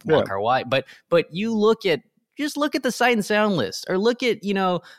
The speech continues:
Speaker 1: th-, this is one of my favorites, and, and obviously it's a very skewed,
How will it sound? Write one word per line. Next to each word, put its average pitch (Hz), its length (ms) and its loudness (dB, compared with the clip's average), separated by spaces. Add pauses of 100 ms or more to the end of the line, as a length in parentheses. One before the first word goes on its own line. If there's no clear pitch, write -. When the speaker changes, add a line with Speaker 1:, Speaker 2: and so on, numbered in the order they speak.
(160)
Speaker 1:
th-, - 140 -10
this 208 200 0
is 170 220 -2
one 156 300 0
of 240 60 4
my 202 120 4
favorites, 160 480 0
and, 131 180 -4
and 131 100 -2
obviously 131 320 -2
it's - 80 -10
a 113 60 -6
very 117 200 -2
skewed, 131 760 -2